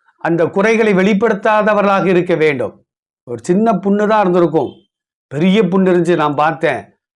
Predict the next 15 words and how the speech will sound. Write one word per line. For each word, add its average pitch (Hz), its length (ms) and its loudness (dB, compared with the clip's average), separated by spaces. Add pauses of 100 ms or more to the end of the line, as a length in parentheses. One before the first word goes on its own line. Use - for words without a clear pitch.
(360)
கேன்சர் 202 500 0
மாதிரி 175 280 0
இருக்குது 127 400 -4 (460)
என்றெல்லாம் 202 680 0 (580)
அவர்கள் 175 500 2 (640)
ஒன்றோடு 226 640 2
ஒன்பது 208 480 2
பொய்களை 226 520 2
கலந்து 185 380 0
சொல்லக்கூடியவர்கள் 165 960 0 (600)
அந்த 127 180 -6
ஜனாசாவின் 190 800 0
பக்கமே 214 460 -2
சென்று 208 340 -2
விடக்கூடாது. 127 640 -2